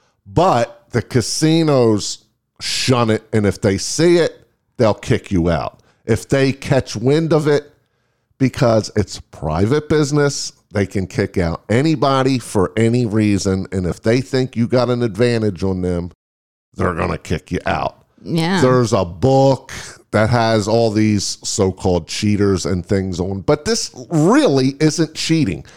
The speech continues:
Speaker 1: They're not using mechanical devices or computers or nothing like that.
Speaker 2: Yeah, it's
Speaker 1: Now, they
Speaker 2: just
Speaker 1: are
Speaker 2: they're bright.
Speaker 1: working as a team, <laughs> but
Speaker 2: Yeah.
Speaker 1: still,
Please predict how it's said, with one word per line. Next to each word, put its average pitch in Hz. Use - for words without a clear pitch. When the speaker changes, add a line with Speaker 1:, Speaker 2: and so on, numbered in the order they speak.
Speaker 1:
They're 131
not 151
using 170
mechanical 147
devices 131
or 104
computers 135
or 92
nothing 131
like 147
that. 113
Speaker 2:
Yeah, 440
it's 147
Speaker 1:
Now, 151
they 156
Speaker 2:
just 165
Speaker 1:
are 226
Speaker 2:
they're 196
bright. 175
Speaker 1:
working 165
as 147
a 131
team, 127
<laughs> -
but 170
Speaker 2:
Yeah. 180
Speaker 1:
still, 165